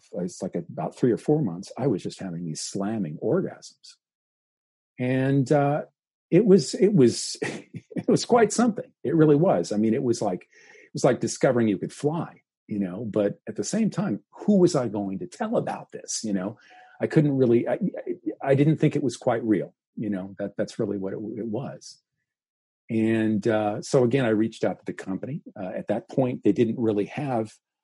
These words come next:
uh, you know, any forum. They just had a guest book that you can kind of sign into and, you know, leave comments. And so I had some discussions with them about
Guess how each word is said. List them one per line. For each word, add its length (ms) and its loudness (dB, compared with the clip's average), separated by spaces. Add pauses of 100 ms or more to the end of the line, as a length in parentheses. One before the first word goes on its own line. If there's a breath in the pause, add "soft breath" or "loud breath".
(380)
uh, 180 -10 (360)
you 80 -2
know, 180 -6
any 180 -4
forum. 560 -2
They 100 4
just 140 -4
had 100 -2
a 60 -4
guest 440 -2
book 260 -10
that 100 -8
you 100 -6
can 100 -16
kind 160 -12
of 60 -16
sign 400 -6
into 560 -8
and, 160 -14
you 60 -14
know, 120 -12
leave 280 -10
comments. 560 -10 (640)
And 100 -4
so 280 4
I 80 2
had 160 0
some 120 2
discussions 560 -2
with 140 -2
them 140 -6
about 380 -8